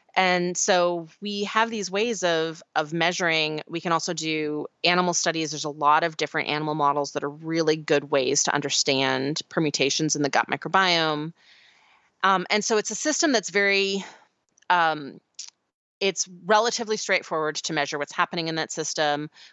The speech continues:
We can also look at bacterial metabolites. So, uh, what's often looked at is how, how much short chain fatty acids they're producing, because those are some of the main ways that they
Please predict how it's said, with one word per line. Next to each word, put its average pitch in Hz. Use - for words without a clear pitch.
We 196
can 180
also 151
look 151
at 135
bacterial 151
metabolites. 156
So, 143
uh, 160
what's 165
often 160
looked 151
at 143
is 147
how, 156
how 175
much 156
short -
chain 156
fatty 147
acids 151
they're 202
producing, 220
because 165
those 135
are 151
some 139
of 139
the 143
main 139
ways 135
that -
they 135